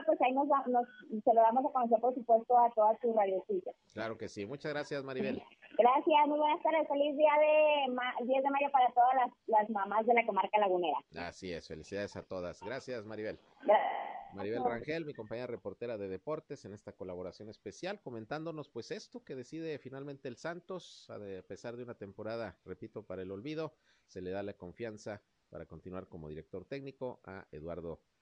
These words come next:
Speaker 2: Fentanes. Bien, pues a ver, a ver cómo le va en la próxima temporada al equipo lagunero. Con esto nos vamos, gracias por su atención, gracias por su compañía en este espacio. A las diecinueve horas estamos nuevamente con ustedes, aquí informándoles en Región Informa, nuestra tercera emisión, donde ya les tendré el resumen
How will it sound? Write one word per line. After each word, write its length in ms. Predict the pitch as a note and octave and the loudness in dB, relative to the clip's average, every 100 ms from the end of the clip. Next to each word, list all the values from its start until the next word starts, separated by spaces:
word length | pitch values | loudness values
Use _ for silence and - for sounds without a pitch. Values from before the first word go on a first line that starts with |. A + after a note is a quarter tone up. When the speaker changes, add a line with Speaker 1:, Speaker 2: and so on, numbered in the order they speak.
| _ | _
Speaker 2:
Fentanes. 720 | G#2+ F2 - - - - - | -14 -14 -14 -18 -14 -16 -14
Bien, 180 | E2+ F2 - | -14 -14 -14
pues 180 | D#2 F2 | -18 -12
a 40 | |
ver, 220 | F#2 - - | -12 -12 -14
a 80 | |
ver 140 | F#2 F2+ | -14 -14
cómo 160 | G2 | -12
le 80 | E2+ | -10
va 80 | F2+ | -10
en 60 | F2+ | -12
la 100 | - | -16
próxima 340 | F#2+ F2 D#2 | -20 -18 -18
temporada 560 | - F2+ A#2 B2+ A#2+ - _ _ _ _ _ _ _ - | -18 -12 -8 -8 -10 -14 _ _ _ _ _ _ _ -16
al 180 | A2 | -12
equipo 540 | F2+ - F2 E2+ D#2+ _ - | -12 -14 -14 -12 -12 _ -18
lagunero. 640 | F2 F2 E2 D2 - - _ _ | -12 -12 -12 -16 -16 -16 _ _
Con 160 | B2+ F#3 | -12 -10
esto 160 | F#3+ | -8
nos 120 | F#3 E3+ | -8 -8
vamos, 300 | F#3+ F3+ D3+ | -8 -8 -8
gracias 300 | E3+ E3 D3+ | -8 -8 -12
por 120 | C#3 | -10
su 60 | C3+ | -8
atención, 560 | C3 B2+ - F#3+ G#3 | -8 -10 -6 -6 -6
gracias 300 | E3+ D#3 D3+ | -8 -8 -10
por 140 | B2+ A#2 | -14 -16
su 80 | - | -14
compañía 460 | G#2+ A2+ A#2+ C3 | -14 -12 -10 -8
en 100 | A#2+ | -10
este 300 | A#2+ - A#2 | -12 -8 -8
espacio. 420 | G#2+ - E3+ E3 | -8 -8 -8 -8
A 40 | D#3 | -10
las 120 | A2+ | -10
diecinueve 400 | G2+ G#2+ A2+ A2+ | -12 -12 -8 -8
horas 260 | A#2+ A2+ - | -8 -10 -14
estamos 300 | G2+ G2+ G2+ | -14 -12 -10
nuevamente 400 | G#2 G2+ G2+ G2 | -10 -12 -14 -16
con 160 | A2 | -14
ustedes, 580 | B2+ - F#3+ F#3 F3 _ _ _ _ _ | -14 -10 -8 -8 -10 _ _ _ _ _
aquí 220 | B2+ F3 F3+ | -10 -6 -6
informándoles 760 | D#3 D#3 F#3 F3 D3 A#2+ - | -6 -8 -6 -6 -6 -8 -10
en 160 | C#3 B2 | -12 -12
Región 400 | G2+ A2+ G#2+ - | -8 -8 -8 -10
Informa, 460 | F#2+ F2 A#2+ A2+ | -12 -10 -10 -8
nuestra 240 | F#2+ - E2 | -12 -12 -14
tercera 340 | F2 F2 G2+ | -14 -10 -10
emisión, 340 | F#2+ F#2+ E3+ E3+ | -10 -10 -10 -10
donde 200 | B2+ A2 | -8 -8
ya 80 | |
les 160 | A2 - | -10 -12
tendré 240 | F2+ F2+ | -12 -10
el 80 | G2 | -10
resumen 500 | F2 - G#2 G2 F#2+ | -12 -14 -12 -10 -12